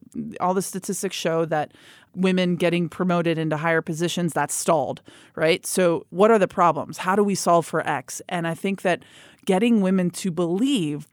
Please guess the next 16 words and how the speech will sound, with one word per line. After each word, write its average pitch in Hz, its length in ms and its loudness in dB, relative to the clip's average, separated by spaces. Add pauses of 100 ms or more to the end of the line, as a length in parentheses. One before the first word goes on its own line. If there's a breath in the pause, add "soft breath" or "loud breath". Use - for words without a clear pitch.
that 170 160 -2
the 170 80 -6
space 277 500 0
that 202 200 -2
they 165 160 2
are 151 120 -2
in, 156 400 -4 (480 soft breath)
they 180 160 2
are 156 120 2
worthy 156 420 0
of. - 340 -14 (360 soft breath)
Because, 196 380 0 (140)
you 208 120 2
know, 190 100 2
we 208 160 2
have, 202 400 0